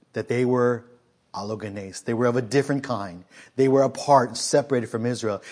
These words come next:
They could not go into the temple proper. They could only stand in the court of the Gentiles,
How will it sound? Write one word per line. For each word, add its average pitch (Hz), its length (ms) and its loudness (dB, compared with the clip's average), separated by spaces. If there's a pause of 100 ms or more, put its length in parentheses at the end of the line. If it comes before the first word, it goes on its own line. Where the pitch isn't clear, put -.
(120)
They 131 100 4
could 160 340 2
not 151 240 2
go 135 320 4 (120)
into 147 320 0
the 127 100 4
temple 123 320 -2
proper. 110 400 0 (160)
They 139 80 2
could 135 200 4
only 170 380 4
stand 143 540 0 (200)
in 127 120 -2
the 117 100 0
court 147 600 0
of 123 60 -6
the 120 80 -2
Gentiles, 107 1000 -6